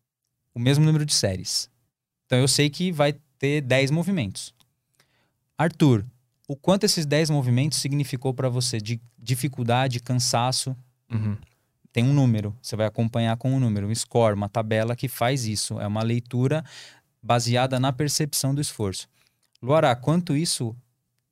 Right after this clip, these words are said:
Speaker 1: foi difícil pra você? Quanto isso te prejudicou? Qual a intensidade disso? Eu vou falar um outro número. A gente não vai falar o mesmo número, é muito difícil.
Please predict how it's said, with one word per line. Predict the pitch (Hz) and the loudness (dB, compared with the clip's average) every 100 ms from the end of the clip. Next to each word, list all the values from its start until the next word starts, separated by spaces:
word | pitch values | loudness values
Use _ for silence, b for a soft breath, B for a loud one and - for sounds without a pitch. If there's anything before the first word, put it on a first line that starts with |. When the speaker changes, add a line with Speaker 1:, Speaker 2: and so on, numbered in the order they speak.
| _ _ _ | _ _ _
Speaker 1:
foi | - 135 | -2 -2
difícil | 139 - 156 - | -2 -4 -6 -4
pra | 151 | -4
você? | 147 - 98 - _ _ _ _ _ _ _ _ | -4 -4 -6 -10 _ _ _ _ _ _ _ _
Quanto | - 175 185 | 0 2 2
isso | 185 185 | 0 -2
te | 180 | -4
prejudicou? | 156 165 165 165 147 147 120 110 | -2 0 0 0 -4 -4 -4 0
Qual | 135 | 0
a | |
intensidade | 165 165 160 143 127 123 117 | 0 -4 -4 -4 -4 -4 -4
disso? | 98 - - _ | -6 -8 -14 _
Eu | 107 | -12
vou | 104 | -2
falar | 117 113 | 2 2
um | 131 | 2
outro | 127 170 | 0 -2
número. | 170 107 101 _ _ | -2 -4 -8 _ _
A | 110 | -8
gente | 139 | -2
não | 160 | -2
vai | 170 | 0
falar | 139 | 0
o | 120 | -2
mesmo | 110 110 | -2 -2
número, | 101 98 | -4 -4
é | |
muito | 104 117 | -6 -6
difícil. | 143 - 107 - | -8 -8 -10 -10